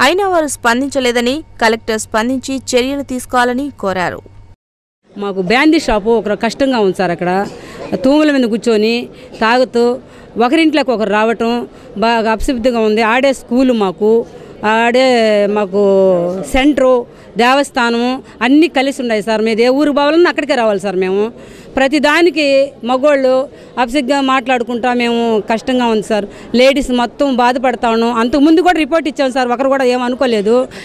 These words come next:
Speaker 2: ఇప్పుడు ఎందుకు వచ్చామంటే మరీ ఘోరంగా ఉంది సార్. ఇప్పుడు సీఏ గారు ఇచ్చాం సార్ మేము రిపోర్ట్స్, అది ఏం చేసి పట్టించుకోలేదు.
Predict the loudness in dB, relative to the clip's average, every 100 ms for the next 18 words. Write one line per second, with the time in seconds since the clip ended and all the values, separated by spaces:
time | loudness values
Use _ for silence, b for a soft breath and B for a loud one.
0 | B 0 4 4 4 2 0 0 -2 0
1 | 0 0 -2 B 0 4 4 4 4 4
2 | 2 0 -2 0 -2 -2 0 0 -2 -6
3 | B B 0 2 2 2 2 0 0 -2
4 | 0 -2 0 -2 0 0 -2 0 2 0
5 | -2 B B -4 0 2 2 2 2 2
6 | 2 -2 -4 -4 -2 -2 0 2 2